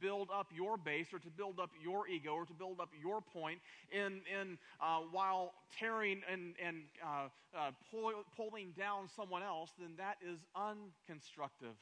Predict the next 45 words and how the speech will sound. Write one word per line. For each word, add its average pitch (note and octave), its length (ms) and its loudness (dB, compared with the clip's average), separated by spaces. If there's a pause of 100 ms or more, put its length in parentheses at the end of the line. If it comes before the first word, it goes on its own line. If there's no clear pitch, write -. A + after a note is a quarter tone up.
(220)
criticism. A#2 540 -10 (280)
We F#3+ 120 0
see A3 240 -8
this G3 240 -2
in F#3 80 -4
the E3+ 80 -6
church F3+ 360 -6
all E3+ 140 0
the D#3+ 80 -2
time. E3 340 -2
One G#3 140 -2
example D#3 680 -4
that, C3+ 180 0 (260)
that D#3 100 0
I E3+ 120 2
can D#3+ 200 -6
give E3+ 280 0
that, D3+ 180 0
that D#3+ 120 0 (120)
resonates D#3 540 -2
because D#3 280 -6
it D#3+ 60 -12
happens F3 540 -4
in D#3 80 -8
the C3 80 -8
church D3+ 460 -10
is, B2+ 140 -8 (300)
is D#3 80 -2
I F#3 240 2
hear F#3 160 0
from F3 160 -10
time F3+ 300 -2
to D3 40 -14
time, F3 300 -2
"Preacher, F3 380 -8 (220)
why G3 120 4
don't C4 140 2
we B3+ 80 0
just G3 260 -6
sing A3 180 -8
the F#3 80 -6
hymns G3+ 300 -4
of G#3 80 -14
the F#3 80 -14 (160)
faith? C#3+ 120 -10